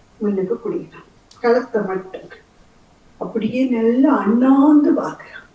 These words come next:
ஒன்று, மூச்சு விட்டு கொண்டு கீழே வரோம்.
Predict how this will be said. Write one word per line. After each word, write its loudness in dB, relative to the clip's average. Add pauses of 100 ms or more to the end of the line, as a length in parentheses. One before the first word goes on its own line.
ஒன்று, 0 (1000)
மூச்சு 2
விட்டு 4
கொண்டு 2
கீழே 6
வரோம். -2